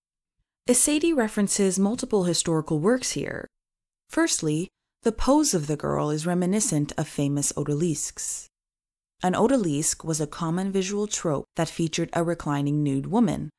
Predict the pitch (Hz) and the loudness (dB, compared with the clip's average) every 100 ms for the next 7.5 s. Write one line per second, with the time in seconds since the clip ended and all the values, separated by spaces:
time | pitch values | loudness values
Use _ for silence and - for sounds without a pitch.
0 | _ _ - 226 - - 254 269 254 190 | _ _ 0 0 -2 -6 -2 -2 -2 0
1 | 175 160 147 151 147 143 139 139 131 139 | 2 2 2 0 0 0 -2 -2 -2 -2
2 | 156 143 120 156 - _ _ _ _ _ | -2 -2 -4 -10 -18 _ _ _ _ _
3 | - 233 - - 160 143 147 147 139 156 | 0 0 0 0 0 -2 -2 -4 0 0
4 | 151 - 143 143 170 185 151 147 143 143 | -2 -2 -2 0 0 0 0 0 0 -2
5 | - 143 - 160 160 151 147 - - 190 | -4 -6 -4 -4 -2 -2 -4 -8 -6 -2
6 | 190 - 226 277 175 147 151 147 143 143 | -2 0 2 4 4 2 2 2 0 -2
7 | 147 143 202 170 147 | -4 -2 -2 -2 -4